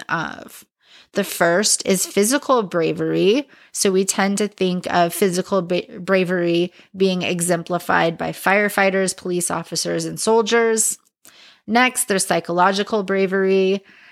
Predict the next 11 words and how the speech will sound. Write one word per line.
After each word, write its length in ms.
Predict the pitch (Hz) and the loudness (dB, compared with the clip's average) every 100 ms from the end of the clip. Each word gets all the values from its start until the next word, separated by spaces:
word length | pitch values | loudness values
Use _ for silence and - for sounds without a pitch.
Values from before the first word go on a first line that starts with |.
| - - | -20 -18
For 200 | - 175 | -6 -4
example, 680 | 170 165 190 190 196 208 196 | -4 0 0 0 0 2 2
facing 460 | 196 165 160 - 170 | 2 0 0 -2 -6
painful 440 | - 180 175 185 - | -6 -6 -4 -4 2
aspects 560 | 180 185 - 185 - | 2 2 0 0 0
of 140 | 185 175 | -6 -6
oneself. 960 | 170 170 160 214 226 247 262 - - _ _ - - | -8 -6 0 2 4 2 0 -6 -20 _ _ -20 -6
And 260 | 220 262 | 0 2
there's 260 | 262 269 208 | 2 2 0
moral 380 | 196 190 175 170 | 0 2 4 2
bravery, 800 | 175 165 165 165 156 - - | 2 0 0 -4 -6 -8 -10